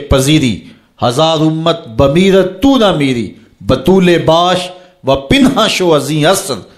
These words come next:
के दर आगोश शब्बीर बगीरी।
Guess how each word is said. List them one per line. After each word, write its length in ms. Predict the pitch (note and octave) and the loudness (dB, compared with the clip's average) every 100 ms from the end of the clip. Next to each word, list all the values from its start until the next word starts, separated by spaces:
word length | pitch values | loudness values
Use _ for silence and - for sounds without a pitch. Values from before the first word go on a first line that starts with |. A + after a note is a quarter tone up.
| _ _ _ _ _ | _ _ _ _ _
के 80 | A#2 | -2
दर 200 | A#2 C3+ | 0 2
आगोश 580 | C3 B2+ A#2 D3 D3+ D3 | 2 2 2 2 2 0
शब्बीर 760 | C3+ - D#3+ A#2 C3 B2+ A#2 G2 | 0 0 -2 2 2 4 2 2
बगीरी। 460 | G#2 G2+ A2+ G2+ | 0 2 2 2